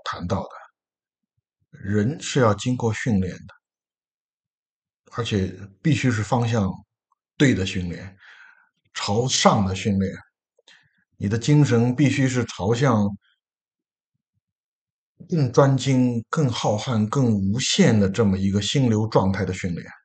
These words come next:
不要把你的注意力向下延伸，延伸到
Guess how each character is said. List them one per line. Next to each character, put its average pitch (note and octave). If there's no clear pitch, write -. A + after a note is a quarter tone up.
不 A#2+
要 D3+
把 B2
你 A2
的 G2
注 A2+
意 A2
力 G#2+
向 A2
下 G#2+
延 F2
伸， F#2+
延 F#2+
伸 A2+
到 G#2